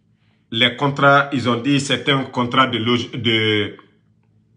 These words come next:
de, de logement qu'ils vont donner. Les Papa Fofana. Ils sortent plus de cinq cents milliards de nos francs.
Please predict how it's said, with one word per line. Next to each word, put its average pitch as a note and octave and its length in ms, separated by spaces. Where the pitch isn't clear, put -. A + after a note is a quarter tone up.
de, G#2+ 720
de B2+ 80
logement C#3+ 640
qu'ils B2 160
vont C3 140
donner. G2 400
Les B2 140
Papa - 360
Fofana. G#2+ 440
Ils B2 140
sortent - 500
plus C#3+ 180
de A2+ 380
cinq G#3+ 340
cents - 320
milliards C3 480
de A2+ 80
nos G#2+ 120
francs. G2 260